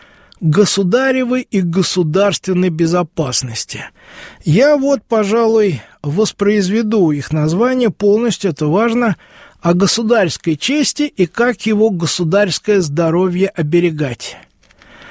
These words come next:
И второе, о государеве дворе, чтоб на государеве дворе ни от кого никакого бесчинства и брани не было. Это большие главы,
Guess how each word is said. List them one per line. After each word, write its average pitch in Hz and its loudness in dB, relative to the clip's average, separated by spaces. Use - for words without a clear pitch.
И 277 4
второе, 185 2
о 170 -2
государеве 285 0
дворе, 185 0
чтоб - -8
на 160 -2
государеве 170 0
дворе 208 0
ни 240 2
от 190 0
кого 190 0
никакого 190 0
бесчинства 226 -2
и 180 0
брани 175 0
не 160 2
было. 120 -8
Это 240 2
большие 214 0
главы, 285 0